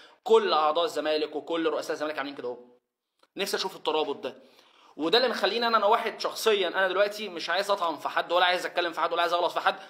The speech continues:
عايز الانتخابات تعدي زي السكينه في الحلاوه. اتمنى، بحلم زي كل زملكاوي في جميع انحاء العالم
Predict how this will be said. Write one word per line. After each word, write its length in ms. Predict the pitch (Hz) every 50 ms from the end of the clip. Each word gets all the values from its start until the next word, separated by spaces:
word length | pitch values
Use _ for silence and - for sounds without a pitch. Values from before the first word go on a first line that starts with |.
| - - -
عايز 220 | 185 208 208 208
الانتخابات 480 | 220 202 175 - - - 180 196 - -
تعدي 260 | 170 180 180 170 151
زي 60 | 175
السكينه 300 | 170 - - - 175 156
في 60 | -
الحلاوه. 320 | - - 135 135 127 - - - - - _ _ - - _ _ _ _ _ -
اتمنى، 500 | 196 196 - 254 302 311 277 233 190 160
بحلم 500 | 147 214 - - - 175 160 147 135 131
زي 260 | 135 151 202 226 214
كل 420 | 190 - 226 214 214 208 185 175 160
زملكاوي 460 | - 170 160 156 151 - 208 202 185
في 60 | - -
جميع 240 | 165 175 196 180
انحاء 240 | 170 - - 208 190
العالم 480 | 170 151 156 180 185 165 139 - -